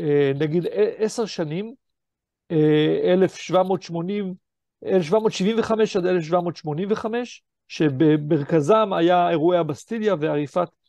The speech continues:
אה, אה, ראשו של לואי השש עשרה. אה, מה שהתרחש, עוד פעם, מתוך עיון במחקרים שבדקו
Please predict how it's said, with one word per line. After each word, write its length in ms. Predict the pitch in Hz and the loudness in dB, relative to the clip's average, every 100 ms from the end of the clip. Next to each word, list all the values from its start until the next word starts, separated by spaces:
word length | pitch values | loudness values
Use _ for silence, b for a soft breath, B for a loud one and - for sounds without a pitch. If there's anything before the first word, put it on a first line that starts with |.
| _ _ _ _ _ | _ _ _ _ _
אה, 420 | 180 147 147 139 139 - _ _ _ _ _ _ _ _ _ _ _ | -2 2 2 2 -2 -10 _ _ _ _ _ _ _ _ _ _ _
אה, 380 | 147 139 143 139 | 0 2 4 2
ראשו 320 | 135 160 - 160 | 0 -6 -6 -6
של 140 | 170 | -2
לואי 460 | 156 170 160 156 147 | -2 -2 0 2 2
השש 420 | 143 131 175 185 | -2 -4 -12 -14
עשרה. 260 | 180 220 233 _ _ _ _ _ _ _ _ _ - | -8 -6 -6 _ _ _ _ _ _ _ _ _ -4
אה, 360 | 180 160 160 170 - - _ _ _ _ _ _ _ | 2 6 6 2 -2 -18 _ _ _ _ _ _ _
מה 180 | 180 269 | 0 2
שהתרחש, 880 | 277 302 233 - 285 262 - - - _ _ _ _ - | 2 2 0 0 0 0 -2 -16 -20 _ _ _ _ -6
עוד 160 | 208 | -2
פעם, 240 | 202 151 151 _ _ _ _ _ _ _ _ _ _ _ _ _ _ - | -2 -2 -6 _ _ _ _ _ _ _ _ _ _ _ _ _ _ -10
מתוך 320 | 180 - 240 | -8 -4 -4
עיון 460 | 220 202 240 294 277 - _ _ _ _ _ _ 196 | -2 0 0 0 -6 -14 _ _ _ _ _ _ -14
במחקרים 1300 | 143 180 175 185 - _ - 190 - 190 175 254 269 | -2 2 2 0 -10 _ -10 -8 -4 -2 -2 -2 -4
שבדקו 1000 | - 220 165 151 165 147 - 247 262 | 0 0 0 -4 -4 -4 -6 -4 -4